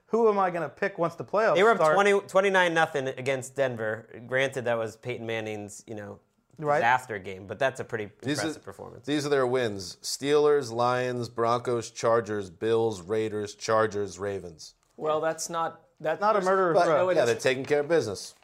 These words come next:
Speaker 4: But it would be, if they ever bumped Pittsburgh, for, it's like some tiebreaker scenario where we get the Chiefs instead of Pittsburgh, I think that that's disappointing.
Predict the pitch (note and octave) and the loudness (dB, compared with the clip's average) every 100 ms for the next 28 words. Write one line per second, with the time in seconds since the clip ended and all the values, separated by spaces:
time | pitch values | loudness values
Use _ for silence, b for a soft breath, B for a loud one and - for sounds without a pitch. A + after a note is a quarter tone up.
0 | _ - G3+ F#3+ A3 G#3 A#3 G3+ - F3 | _ 0 2 4 4 4 -2 -4 -4 0
1 | A3+ A#3+ G#3+ G3+ F#3+ C#3 E3 E3+ E3+ - | 2 4 2 2 -2 -2 0 0 -4 -8
2 | E3 D#3 - - - E3+ - F3+ F3+ G3+ | -6 -6 -8 -14 -12 -10 -2 -2 0 -2
3 | F#3+ E3 E3 E3+ E3+ E3 - E3+ D#3 D#3 | 0 2 2 4 0 -2 -6 -2 0 2
4 | D3+ E3+ E3+ D#3 - E3 E3+ - D3+ - | 2 0 -4 -6 -6 -4 -4 -6 -8 -4
5 | D3+ D3+ D3+ D3+ E3+ E3 D3+ D3+ F#3 F3+ | -4 -2 -4 -4 -4 -2 -2 -4 -6 -4
6 | D3+ D3+ D3 - - - _ D3 B2+ C3 | -4 0 -2 -2 -8 -12 _ -12 -10 -10
7 | - D3 C3 | -10 -12 -14